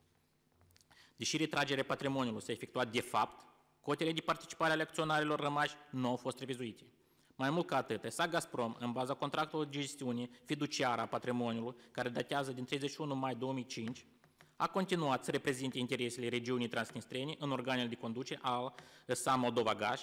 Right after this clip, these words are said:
și să ia decizii în numele acesteia. Ca urmare, regiunea transnistrene,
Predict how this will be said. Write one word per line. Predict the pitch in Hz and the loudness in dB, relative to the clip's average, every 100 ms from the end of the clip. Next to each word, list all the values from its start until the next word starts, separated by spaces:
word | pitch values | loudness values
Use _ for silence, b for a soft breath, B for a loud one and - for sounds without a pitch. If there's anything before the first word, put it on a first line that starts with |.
| - | -8
și | - | -6
să | 170 170 | -4 0
ia | 170 | 2
decizii | 143 131 - 127 156 - | 0 -4 -4 -4 -6 -4
în | 131 | 0
numele | 127 123 120 | 2 2 0
acesteia. | 120 123 - 104 98 | 0 -4 -6 -12 -2
Ca | 147 | 0
urmare, | 165 143 123 120 127 B B | 2 2 0 0 -4 B B
regiunea | 131 135 165 | -4 -2 -2
transnistrene, | - 165 - 127 - 127 113 113 117 120 | 0 -2 -2 -6 -4 -4 -4 -4 -8 -10